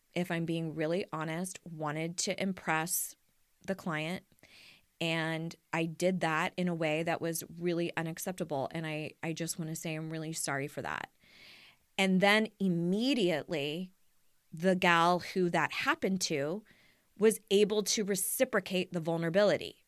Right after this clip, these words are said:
because he started off with such a safe place to land.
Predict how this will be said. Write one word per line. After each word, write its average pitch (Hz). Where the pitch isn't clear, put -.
because 208
he 208
started 185
off 165
with 180
such 185
a 196
safe 170
place 170
to 170
land. 160